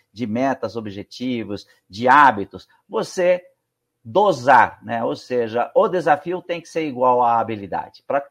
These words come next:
que você flua desafios. E aí,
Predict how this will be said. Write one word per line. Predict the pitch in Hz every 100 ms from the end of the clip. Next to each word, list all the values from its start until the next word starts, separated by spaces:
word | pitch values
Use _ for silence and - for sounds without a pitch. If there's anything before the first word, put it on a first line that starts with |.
| _ -
que | 170
você | 165 165 185 170 _ _ _ _
flua | 208 262 220 139 113 113
desafios. | 107 101 101 - 90 - _ _ _
E | 240
aí, | 143 190 175 -